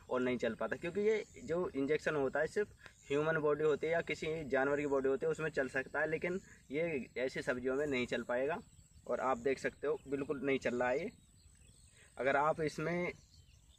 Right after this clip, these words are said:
लगाओगे तो ये चलता नहीं, सिर्फ एक जागरूकता के लिए ये वीडियो बनाई गई है, जिससे कि मैंने इंटरनेट पर देखा था कि लोग ऐसा क-, दिखा रहे थे कि जिससे कि लोगों के मन में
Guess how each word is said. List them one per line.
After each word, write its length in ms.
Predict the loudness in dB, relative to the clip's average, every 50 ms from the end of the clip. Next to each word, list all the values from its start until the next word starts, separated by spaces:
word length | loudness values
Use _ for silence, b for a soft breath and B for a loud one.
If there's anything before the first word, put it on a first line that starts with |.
| -20 -14 -6 -2
लगाओगे 400 | 0 2 4 4 4 4 4 2
तो 100 | 2 -2
ये 100 | -4 -2
चलता 320 | -2 0 0 0 0 0
नहीं, 160 | 2 2 0
सिर्फ 400 | -2 -2 -2 -2 -2 -2 -2 -2
एक 180 | 0 0 0 2
जागरूकता 540 | 2 2 4 4 2 0 0 0 0 0 0
के 100 | 0 0
लिए 220 | -2 0 0 0
ये 60 | 0
वीडियो 320 | 0 0 0 0 2 2 2
बनाई 280 | 4 2 2 2 2
गई 160 | 2 0 0 0
है, 160 | -2 -6 -10 -10 -16 -20 -20 -20 -20 B B B B B B -10 -4
जिससे 300 | -4 -4 0 2 0 0
कि 80 | 2 0
मैंने 260 | 0 2 2 2 2
इंटरनेट 360 | 0 2 0 0 0 0 0 2
पर 120 | 0 0
देखा 280 | 2 0 0 0 0 -2
था 200 | 0 0 -2 0
कि 120 | 0 -2
लोग 280 | 0 2 2 2 2 2
ऐसा 200 | 2 2 0 -2
क-, 340 | -2 -4 -2 -2 0 0 0
दिखा 260 | -2 -2 0 2 2
रहे 140 | 4 4 2
थे 200 | 2 0 -2 -2
कि 100 | -2 -4
जिससे 340 | -2 -2 -2 -2 0 -2 -2
कि 80 | -2 0
लोगों 340 | 0 2 2 4 2 2
के 360 | 0 -2 -8 -18 -8 -4 -2 0
मन 180 | 2 2 2
में 220 | 0 0 -2 -4